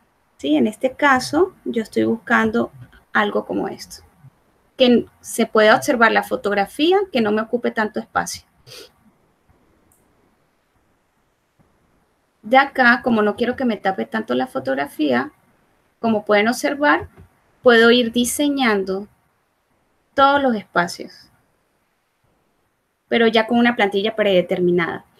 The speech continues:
Ahora hablemos un poquito de los elementos antes de venirnos a diseñar.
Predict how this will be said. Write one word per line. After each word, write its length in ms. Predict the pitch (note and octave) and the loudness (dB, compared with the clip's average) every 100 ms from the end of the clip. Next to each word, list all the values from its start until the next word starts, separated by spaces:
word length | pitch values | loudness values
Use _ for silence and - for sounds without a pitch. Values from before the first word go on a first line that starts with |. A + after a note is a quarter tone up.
| - _ - | -20 _ -2
Ahora 340 | A#3+ C4 D4+ E4+ | 4 4 4 2
hablemos 440 | - A#3+ A#3+ B3+ C#4 | 0 2 4 2 2
un 100 | C4+ | -2
poquito 340 | C4+ C4+ C4+ | -4 -4 0
de 100 | C4 | 0
los 140 | A3 G#3 | 0 0
elementos 640 | G3 F#3 G3 F#3 F3+ F3+ | 0 2 2 2 0 -6
antes 240 | F#3 A3+ | -6 -4
de 80 | A3+ | -4
venirnos 320 | G3 F3+ F#3 | -2 -2 0
a 60 | G3+ | -2
diseñar. 480 | F#3 - E3+ F3 | -4 -6 -10 -10